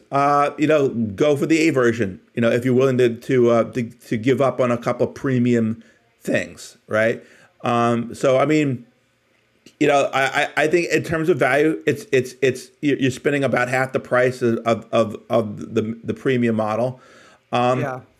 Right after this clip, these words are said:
Speaker 1: and, um, you know, it's got most of what you want. I mean, look, I got a friend that just wrecked one of her pho-, uh, wrecked her phone in the last week. We were just talking about it. This is the, the, the friend that was doing her wedding planning, and her Samsung,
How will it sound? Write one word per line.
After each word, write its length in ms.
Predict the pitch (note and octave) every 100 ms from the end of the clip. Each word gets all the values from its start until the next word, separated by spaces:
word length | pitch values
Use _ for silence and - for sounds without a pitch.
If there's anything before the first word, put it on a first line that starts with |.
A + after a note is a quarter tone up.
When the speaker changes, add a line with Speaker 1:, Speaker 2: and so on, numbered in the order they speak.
| _
Speaker 1:
and, 340 | D3 C#3+ C#3+ C#3+
um, 440 | D3 D3 D3 C#3+
you 80 | -
know, 80 | D#3
it's 240 | - D#3+
got 280 | - F3+ F3
most 300 | D3+ E3 F3
of 80 | F3+
what 200 | F3 F3+
you 80 | F3
want. 380 | F3+ F#3 D#3+ - - - -
I 40 |
mean, 140 | D#3+ E3+
look, 220 | F#3 -
I 100 | E3
got 120 | G#3
a 20 |
friend 240 | F3+ F#3+ F3
that 80 | C#3+
just 160 | E3
wrecked 280 | B2 D#3+ E3
one 140 | D3+ C#3
of 60 |
her 120 | C3 B2
pho-, 200 | D3 -
uh, 100 | B2+
wrecked 360 | A2 A2+ E3 -
her 100 | C#3
phone 400 | - C3 A2 G#2
in 80 | A2
the 80 | A#2
last 380 | A#2 A2+ - - _ _ -
week. 360 | A#2+ A#2+ - - _ -
We 80 | B2
were 140 | C#3
just 160 | C3+ -
talking 280 | C#3 C3
about 260 | A#2 A2 G#2
it. 20 |
This 160 | A#2 A#2+
is 80 | A2+
the, 80 |
the, 140 | G#2+ A#2
the 140 | A#2
friend 260 | - C3+ B2
that 60 |
was 160 | A#2 -
doing 340 | A2 G#2+ C3
her 80 | A#2+
wedding 300 | A#2 C#3 C3+
planning, 500 | C3 B2+ A#2+ A#2 A#2 - - _ _ _ B2+
and 280 | C3 B2+
her 80 | B2
Samsung, 800 | A#2+ D3+ C#3+ C#3 D3 C3 B2 A#2